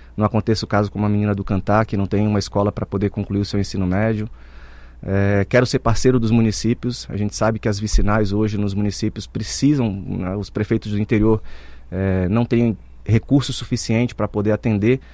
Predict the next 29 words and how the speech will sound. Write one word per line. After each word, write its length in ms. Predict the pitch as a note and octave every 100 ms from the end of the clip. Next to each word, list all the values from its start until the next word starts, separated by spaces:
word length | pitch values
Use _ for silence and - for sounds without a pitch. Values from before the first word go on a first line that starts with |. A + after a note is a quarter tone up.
| -
essa 180 | G#2 A2
necessidade 540 | A2 A2 - G#2 G#2+
de 80 | G2
infraestrutura 640 | G#2 G#2+ - G2+ - G#2+
dos 100 | F#2+
produtores. 640 | - G#2 F#2+ - G#2+ A#2 G2+
Então, 340 | G2+ G#2+ A2+ - -
com 160 | A#2+
o 40 | A#2+
governo, 420 | G#2+ G#2+ A#2 A2+
os 100 | G#2
contratos 460 | - G2+ G#2+ A2+ -
que 80 |
já 180 | G2 A2
existem 400 | A#2+ G#2+ - G#2+
hoje, 320 | G2+ A#2+ G#2 - - - -
a 80 | G#2
gente 220 | G2+ A2
tem 140 | - A#2+
como 180 | A#2 A2
dar 140 | G#2
suporte 420 | - - G#2 G#2
pros 320 | - G2+ F#2
prefeitos 640 | - G2+ G2 G#2 A2 - G#2
com 100 | G#2+
patrulhas 480 | G2 F#2 A2 G#2+ G2+
mecanizadas 760 | G2 G2 G2 F2 G#2 A2 F#2+
nas 180 | F#2+ F#2
vicinais. 680 | F#2+ - F2+ G2 G#2+ A2 -